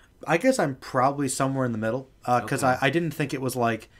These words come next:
Speaker 1: the best villain ever. Like, I was a little disappointed by it. But I liked the fact that Samuel L. Jackson was doing something a little bit different,
Speaker 2: Mm-hmm.
Speaker 1: playing a different kind of character than he normally did, because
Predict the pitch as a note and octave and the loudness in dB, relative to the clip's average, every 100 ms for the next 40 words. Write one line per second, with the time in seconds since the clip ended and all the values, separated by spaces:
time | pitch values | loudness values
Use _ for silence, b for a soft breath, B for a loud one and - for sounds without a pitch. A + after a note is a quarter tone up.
0 | b b b B2+ A2+ C3 - C3 B2 B2 | b b b -2 2 2 2 0 2 2
1 | B2+ A#2+ A#2 A#2 A#2 G#2 A#2 B2+ C3 C3 | 2 2 2 2 0 -2 -2 -4 -6 -8
2 | C#3+ D3 D3 D3 D3 D3 D3+ b b b | -6 -6 -2 0 0 0 -8 b b b
3 | B2 C3+ B2+ - - C#3 C3+ C3+ D#3+ D#3 | -2 4 4 2 -2 2 4 4 2 -2
4 | D3 D3+ C#3+ C3+ C3 C3+ C3 B2+ A#2+ B2 | -4 -4 -4 -8 -6 -4 -2 -2 -2 2
5 | A#2+ A#2 A#2+ G#2+ b - A#2 B2 A#2+ A#2+ | 0 0 -8 -10 b -6 -6 -4 -4 -4
6 | - A#2+ A#2 A#2 A#2 A#2 A#2 D3+ C3 A2+ | -4 -4 -4 -8 -4 -2 0 2 2 0
7 | - A#2+ - C3 B2+ B2 A#2 C#3+ C3+ A2 | 0 -2 -2 -6 -6 -6 -2 0 0 0
8 | C#3 B2+ A#2 - C3 C3 A#2+ - A2+ A2+ | -4 -4 -6 0 2 2 -2 -2 -4 -4
9 | G#2+ B B C#3 C3 B2+ A#2+ G#2 C#3+ A#2+ | -8 B B -2 0 0 -2 -4 -2 -2
10 | A#2 C3 B2+ | 0 0 0